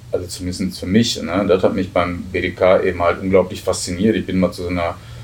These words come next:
äh, zu einer Fachtagung gekommen, da kannte ich den B D K noch gar nicht, ne, und ich war so derartig geflasht von der Qualität derjenigen, die da vorgetragen haben, ne, und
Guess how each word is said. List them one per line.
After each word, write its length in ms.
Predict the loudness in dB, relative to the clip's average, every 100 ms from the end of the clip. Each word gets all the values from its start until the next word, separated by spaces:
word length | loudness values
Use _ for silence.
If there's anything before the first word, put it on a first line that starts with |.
| -16 -4
äh, 340 | 4 6 4 2
zu 120 | -2
einer 140 | -2
Fachtagung 760 | 0 0 2 4 4 4 4 4
gekommen, 360 | 2 2 0 2
da 100 | -2 -4
kannte 240 | -6 -4
ich 60 | -2
den 160 | -2 0
B 100 | -2
D 80 | 0
K 240 | 2 2
noch 160 | 2 0
gar 220 | 0 2
nicht, 200 | 0 -2 -10 -18 -16 -4
ne, 280 | 2 4 4
und 200 | 2 -4
ich 140 | 2
war 160 | 4 4
so 100 | 4
derartig 440 | 4 4 2 -2
geflasht 500 | -8 2 4 4 0
von 140 | 0 2
der 120 | 4
Qualität 540 | 4 2 2 4 4
derjenigen, 460 | 2 0 2 4 2
die 80 | 2
da 120 | 0
vorgetragen 840 | 4 4 4 2 4 4 0 -12 -14 -4
haben, 400 | 2 4 2 -4 -16 -20 -18 -2
ne, 180 | 2 4
und 280 | 4 0